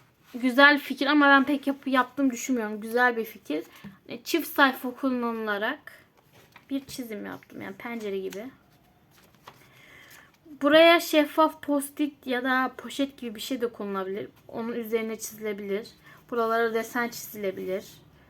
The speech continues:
Ya ben böyle boyadım düz. Buraya da karakter tasarladım yani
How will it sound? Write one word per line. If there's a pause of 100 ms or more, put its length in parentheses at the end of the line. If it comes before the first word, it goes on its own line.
(280)
Ya
ben
böyle
boyadım
düz. (1900)
Buraya
da
karakter
tasarladım
yani